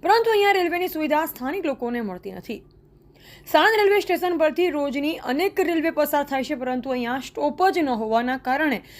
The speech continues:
સાણંદ તાલુકાના લોકો રેલવેની સુવિધાથી વંચિત રહ્યા છે.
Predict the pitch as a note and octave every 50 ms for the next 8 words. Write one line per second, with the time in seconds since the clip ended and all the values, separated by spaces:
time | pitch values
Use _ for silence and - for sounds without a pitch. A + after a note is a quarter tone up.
0 | - - - - E4 C#4+ D#4+ G#4+ A4 G4+ F#4 F4+ F4+ F4+ - D#4+ D#4+ D#4 D#4+ E4+
1 | E4 C#4+ C#4 B3 - - C4 C4+ D4 D4 A#3+ A#3+ A#3 B3 C4 C#4 F4+ F4+ G4 -
2 | - B3+ B3 A3+ B3 D4 D#4 - D4+ B3 A#3 C4+ D4 D4+ E4 A#3+ A3+ G#3 F#3 F3+
3 | G3+ G3 - A#3 G#3+